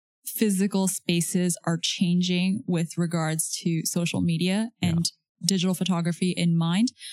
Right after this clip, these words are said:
Speaker 1: because we had actually also talked about this with Edward Barnier
Speaker 2: Yeah.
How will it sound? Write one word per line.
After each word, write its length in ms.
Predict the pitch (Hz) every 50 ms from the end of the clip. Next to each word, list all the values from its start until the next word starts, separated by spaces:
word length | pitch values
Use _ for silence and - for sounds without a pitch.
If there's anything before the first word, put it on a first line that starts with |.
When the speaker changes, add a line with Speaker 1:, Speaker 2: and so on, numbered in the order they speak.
| - - _
Speaker 1:
because 380 | - 190 - 202 185 180 165 175
we 100 | 190 180
had 100 | 180 -
actually 320 | - 175 170 - 180 170
also 220 | - 170 165 - 180
talked 300 | - - 175 170 160 -
about 300 | - - 165 - - -
this 280 | 175 175 165 - - -
with 220 | 175 165 165 151 - _ -
Edward 400 | 175 170 170 190 220 277 269 - _ _ _ -
Barnier 300 | 165 170 170 175 196 214 240
Speaker 2:
Yeah. 40 | 269